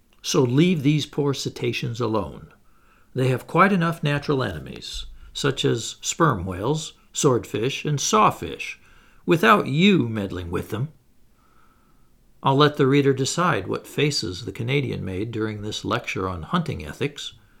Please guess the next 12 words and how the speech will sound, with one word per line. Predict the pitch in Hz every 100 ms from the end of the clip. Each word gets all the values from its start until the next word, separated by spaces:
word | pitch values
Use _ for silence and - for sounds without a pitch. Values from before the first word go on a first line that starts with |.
| - _ _ _
Furnishing | - 170 160 - 139
such | 127 143 -
arguments | 143 147 127 117 117
to | - 120
a |
professional | 110 117 - 127 - 120 107
harpooner | 113 113 - 180 160 95 120 - _ -
was | 127
a | 139
waste | 135 156 143 151
of | 131
words. | 165 165 76 - - -